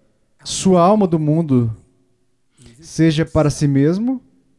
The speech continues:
ou para um lugar de tormento. Nenhuma alma separada do corpo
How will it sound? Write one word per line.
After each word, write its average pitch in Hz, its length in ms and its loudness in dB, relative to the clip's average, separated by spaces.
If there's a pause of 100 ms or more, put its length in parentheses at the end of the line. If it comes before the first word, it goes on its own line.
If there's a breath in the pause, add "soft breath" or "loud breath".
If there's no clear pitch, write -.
(240)
ou 156 160 2
para 151 320 0
um 165 120 2
lugar 170 340 2
de 156 100 -4
tormento. 113 640 -2 (840 loud breath)
Nenhuma 190 440 4
alma 160 640 0 (200)
separada 156 760 0
do 151 160 0
corpo 139 720 -2